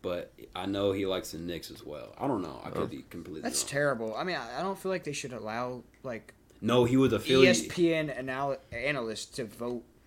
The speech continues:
Speaker 3: on the N B A.
Speaker 2: Ernie, Ernie gets a vote.
Speaker 1: Who's Ernie?
Speaker 3: Ernie
Speaker 2: The dude
Speaker 3: Bell.
Speaker 2: on, the, with Shaq
Speaker 3: T N T.
Speaker 2: and Chuck and Kenny.
Speaker 1: Oh,
Speaker 2: The
Speaker 1: yeah,
Speaker 2: white
Speaker 1: he gets a
Speaker 2: dude.
Speaker 1: vote. Um, I think Perk gets a vote. Uh,
Speaker 3: Kendrick Perkins gets a vote? That's awful.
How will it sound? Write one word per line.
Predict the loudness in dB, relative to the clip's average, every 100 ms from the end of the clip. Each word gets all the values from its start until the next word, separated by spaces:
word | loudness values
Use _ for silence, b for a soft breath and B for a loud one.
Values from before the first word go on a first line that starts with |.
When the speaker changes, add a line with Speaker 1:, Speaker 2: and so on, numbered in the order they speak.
| _ -10
Speaker 3:
on | -6
the | -2
N | 0
B | 10
A. |
Speaker 2:
Ernie, | 12 12 12 12
Ernie | 10 12 10
gets | 10 6
a | 6
vote. | 4 4 0 -14 _ _ _ _ _ _ -20 _
Speaker 1:
Who's | -8 -4
Ernie? | -4 -4 -8 -16 -20 -20 _ _ _ _
Speaker 3:
Ernie | -12 -2
Speaker 2:
The | 4
dude | 8 10
Speaker 3:
Bell. | 10
Speaker 2:
on, | 8 6 0 -10 _ _ -12
the, | -4 2
with | 2 4
Shaq | 8
Speaker 3:
T | 10
N | 10
T. | 8
Speaker 2:
and | 2
Chuck | 6 8 8 6
and | 0 4
Kenny. | 4 2 -2 _ _ _ -20 -20 _ _ -6
Speaker 1:
Oh, | 2 4
Speaker 2:
The | 10
Speaker 1:
yeah, |
Speaker 2:
white | 12 12
Speaker 1:
he |
gets | 10 6 4
a |
Speaker 2:
dude. | 2
Speaker 1:
vote. | 4 4 2 -2 -10
Um, | -4 -2 0 -2 -6 -12 -16 -18 _
I | -6
think | -4 -4 -2
Perk | 0 0 -2 -12
gets | -12 -12
a |
vote. | -12 -8 -8 -8 -14 -20 -20 -20 _ _ -14 -12 -10
Uh, | -6 -4
Speaker 3:
Kendrick | -4 -2 -2 -4 -2
Perkins | 4 4 4 -2 -2
gets | -4 -6 -4
a |
vote? | -4 -4
That's | -6 -8 -8
awful. | -12 -14 -20